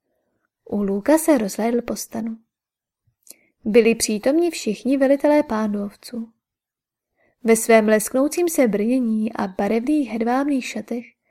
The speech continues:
připomínali zářící planety, jež zdobí nebeskou klenbu. Všichni na něho hleděli v očekávání, co bude obsahem zprávy. Když Ulúka domluvil,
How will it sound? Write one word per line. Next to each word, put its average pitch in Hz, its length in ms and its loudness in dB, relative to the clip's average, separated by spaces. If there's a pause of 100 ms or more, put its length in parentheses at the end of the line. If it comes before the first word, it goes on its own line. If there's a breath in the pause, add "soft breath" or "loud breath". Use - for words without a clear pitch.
(440)
připomínali 233 720 2
zářící 233 560 -2
planety, 220 600 -4 (460)
jež 214 320 -2
zdobí 214 380 -2
nebeskou 214 500 -4
klenbu. 214 520 -6 (1400)
Všichni 226 540 0
na 320 80 6
něho 349 240 2
hleděli 220 400 2
v - 80 -6
očekávání, 226 1040 -4 (120)
co - 200 -8
bude 220 260 2
obsahem 208 460 -8
zprávy. 202 580 -10 (2500 soft breath)
Když 226 340 4
Ulúka 233 440 6
domluvil, 226 680 2